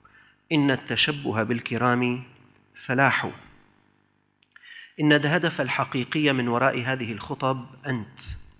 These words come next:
وإن بيت القصيد فيها أنت. وقد كررت عليك القول في خاتمة كل خطبة منها: إذا كان هذا حال أولئك الأعلام،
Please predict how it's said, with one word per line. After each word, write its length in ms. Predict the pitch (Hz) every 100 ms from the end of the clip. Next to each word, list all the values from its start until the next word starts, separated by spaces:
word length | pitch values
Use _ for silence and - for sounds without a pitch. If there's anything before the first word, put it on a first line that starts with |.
| _ _ _ - - _ -
وإن 300 | - 131 123
بيت 280 | 147 143 123
القصيد 600 | 113 - 113 147 135 113
فيها 480 | - 131 117 110
أنت. 340 | 135 117 - - - - _ _ _ _ - _ -
وقد 280 | - 135 -
كررت 500 | 135 127 165 165 147
عليك 400 | 113 135 147 143
القول 500 | 131 - 147 117 113 -
في 240 | - 143
خاتمة 800 | 131 139 120 - 160 131 - 104 - -
كل 400 | 160 156 117 110
خطبة 540 | - - 156 143 147
منها: 460 | 131 135 113 98 - - _ _ _ _ _ _ _ _ _ - - - - - _ _
إذا 260 | 143 131 131
كان 320 | - 160 156
هذا 460 | 147 143 156 147 143
حال 320 | - 139 143
أولئك 640 | 135 127 127 135 139 -
الأعلام، 600 | 131 123 110 127 120 98